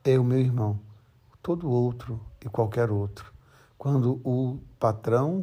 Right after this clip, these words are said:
quando o chefe vai até Jesus e pede não por ele e não para ele, mas para aquele que é o seu colaborador,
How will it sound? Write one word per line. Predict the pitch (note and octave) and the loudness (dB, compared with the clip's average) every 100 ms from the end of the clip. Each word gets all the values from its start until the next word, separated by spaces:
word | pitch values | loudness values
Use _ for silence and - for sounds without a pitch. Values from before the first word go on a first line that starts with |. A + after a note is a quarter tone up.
| - | -4
quando | A#2 A2+ G#2+ | -4 -2 -2
o | G#2+ | -2
chefe | G#2 - A2 A#2 A#2 G#3 - - - _ - | -4 0 0 0 -4 -10 -12 -18 -20 _ 0
vai | A#2+ | 4
até | B2+ - | 4 2
Jesus | G#2+ A2 G2+ C3 F3+ D#3+ | -2 -2 -2 -4 -4 -6
e | D#3+ | -8
pede | - B2+ A#2 B2 | 0 0 0 -2
não | D3 E3 | -2 -4
por | - D3 | -6 -4
ele | C#3+ C#3+ C#3 C#3 - _ _ _ | -2 -2 -4 -8 -12 _ _ _
e | B2+ | 0
não | A#2+ B2 | 0 0
para | A#2 A#2+ A#2+ | 2 2 2
ele, | A2 G#2+ G#2 G2+ - - _ _ | 2 0 -4 -6 -12 -20 _ _
mas | A2+ A2 | -2 0
para | C3 A#2 | 2 2
aquele | A2 C3 A#2+ | 0 -2 -2
que | - | -4
é | |
o | G#2 | -6
seu | - A#2 | -4 -6
colaborador, | G#2+ C#3 A#2+ A#2 A2+ A#2+ A#2 G#2+ G#2 - | -4 -2 0 0 0 0 0 -2 -4 -4